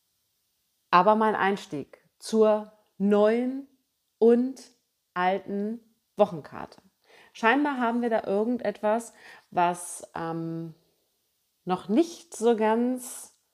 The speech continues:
abgehakt ist. Also, welche Herzschmerzthemen, welche Trauerthemen oder Wut spielen immer noch eine Rolle?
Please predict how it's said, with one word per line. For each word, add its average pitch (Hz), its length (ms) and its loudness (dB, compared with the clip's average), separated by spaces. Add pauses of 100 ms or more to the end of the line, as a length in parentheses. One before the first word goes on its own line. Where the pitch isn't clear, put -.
(440)
abgehakt - 800 -10
ist. - 340 -18 (1040)
Also, 180 640 0 (280)
welche 247 320 4
Herzschmerzthemen, 160 1600 -6 (420)
welche 170 920 -4 (220)
Trauerthemen 196 1040 0
oder 156 560 -10
Wut 208 480 0 (840)
spielen 190 520 -2 (120)
immer 269 320 4
noch 226 240 -2
eine 185 340 -8
Rolle? 156 300 -8